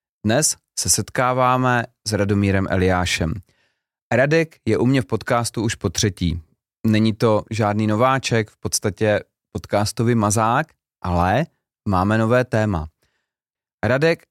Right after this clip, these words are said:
se celý loňský rok věnoval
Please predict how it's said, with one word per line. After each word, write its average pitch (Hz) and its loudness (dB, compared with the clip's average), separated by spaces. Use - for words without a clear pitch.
se - 0
celý 175 2
loňský 120 0
rok 117 0
věnoval 98 2